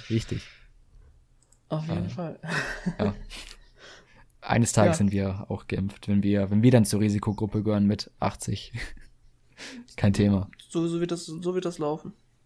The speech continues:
Speaker 1: Wahrscheinlich. Aber soziale Kontakte, hey, wer braucht die schon?
Speaker 2: Ach ja, ich hoffe einfach, das wird irgendwie bis zum Sommer weg sein. Irgendwie,
Speaker 1: Also
Speaker 2: das
Speaker 1: es gibt
Speaker 2: kann,
Speaker 1: ja
Speaker 2: ich kann mir das nicht mehr vorstellen.
Speaker 1: Aber es wird jetzt, wird jetzt zu Depri, wir wollen ja auch kein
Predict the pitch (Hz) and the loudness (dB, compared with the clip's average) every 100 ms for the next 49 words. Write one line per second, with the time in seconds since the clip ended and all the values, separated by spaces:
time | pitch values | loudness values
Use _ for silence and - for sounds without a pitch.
0 | _ - - 107 98 - - - - - | _ -12 -6 -2 -4 -6 -14 -20 -18 -18
1 | - - - - - 107 101 110 107 104 | -20 -20 -20 -8 -4 -2 -2 0 0 0
2 | 98 110 - 110 101 - 123 117 110 110 | -2 -4 -2 -4 -4 -4 -2 -2 -2 -2
3 | 110 - - 104 98 101 - - - _ | -2 -2 -6 -4 -4 -6 -12 -20 -20 _
4 | _ _ _ _ _ _ 147 151 - 143 | _ _ _ _ _ _ -8 -8 -8 -8
5 | 139 135 139 143 - 85 139 143 - 139 | -6 -6 -8 -8 -6 -6 -6 -8 -10 -10
6 | 135 131 110 131 127 135 - - 123 139 | -10 -10 -8 -8 -10 -8 -8 -8 -10 -10
7 | 135 - - - - 104 104 - - 160 | -10 -12 -14 -16 -14 -12 -12 -12 -10 -10
8 | 151 110 107 - 113 120 107 104 147 139 | -2 0 0 0 0 0 0 -2 -6 -8
9 | - - 165 135 - 143 - 143 147 147 | -10 -12 -12 -12 -10 -12 -10 -12 -12 -14
10 | - - _ - _ _ _ 107 104 110 | -18 -20 _ -20 _ _ _ -4 2 2
11 | 101 - 113 107 - 110 113 101 101 107 | 2 2 2 2 2 2 2 2 4 4
12 | 107 98 98 - 202 196 196 | 4 2 0 -6 -4 -2 -4